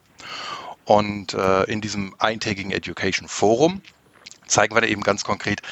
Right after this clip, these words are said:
welche Unterstützung wir von Education da liefern. Das Ganze ist dann so aufgebaut, dass wir verschiedene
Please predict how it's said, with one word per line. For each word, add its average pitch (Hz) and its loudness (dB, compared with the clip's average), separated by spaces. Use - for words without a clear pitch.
welche 98 4
Unterstützung 95 0
wir 98 2
von 98 0
Education 95 0
da 92 4
liefern. 95 2
Das - -10
Ganze 95 0
ist - -6
dann 87 -2
so 90 -2
aufgebaut, 123 4
dass - 0
wir 95 -2
verschiedene 87 -4